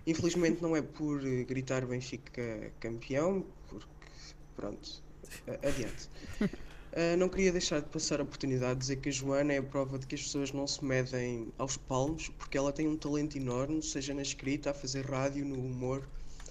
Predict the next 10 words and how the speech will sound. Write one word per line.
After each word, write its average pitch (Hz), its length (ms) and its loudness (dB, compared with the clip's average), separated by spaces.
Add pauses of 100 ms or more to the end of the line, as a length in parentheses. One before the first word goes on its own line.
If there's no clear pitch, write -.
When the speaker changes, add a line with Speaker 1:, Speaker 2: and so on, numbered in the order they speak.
(160)
Speaker 1:
Confesso-me 160 760 2 (260)
fã 160 240 6
do 156 120 2
pouco 156 340 0
que 143 80 -2
ainda 139 220 0
conheço 139 360 -2
o - 40 -14
trabalho 139 340 0
dela, 151 340 2